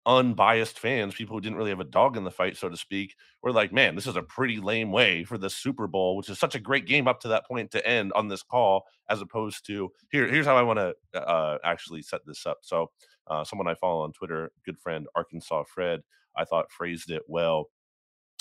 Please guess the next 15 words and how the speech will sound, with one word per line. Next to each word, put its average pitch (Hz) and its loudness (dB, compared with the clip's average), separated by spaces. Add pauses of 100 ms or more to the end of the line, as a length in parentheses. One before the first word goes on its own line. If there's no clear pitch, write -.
Um, 82 -4
he 95 -8
said, 80 -4
like, 78 -4
"Instead 98 0
of, 90 -2 (320)
uh, 78 2
you 90 -4
know, 82 -2
getting 85 -4
to 82 -12
see 82 -6 (140)
this 92 -10
legacy-defining 92 -2 (320)
drive 80 4